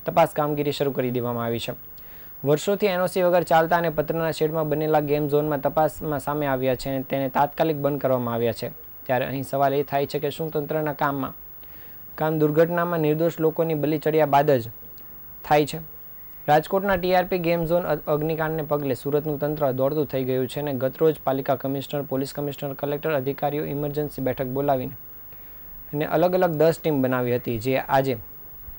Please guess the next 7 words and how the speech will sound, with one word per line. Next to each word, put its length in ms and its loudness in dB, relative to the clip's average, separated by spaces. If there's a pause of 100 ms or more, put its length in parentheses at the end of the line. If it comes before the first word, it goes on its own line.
(120)
સાંજ 280 0
સુધીમાં 400 0 (140)
અલગ 260 2
અલગ 180 4
ગેમ 260 2
ઝોનમાં 360 2 (580)
તપાસ 220 4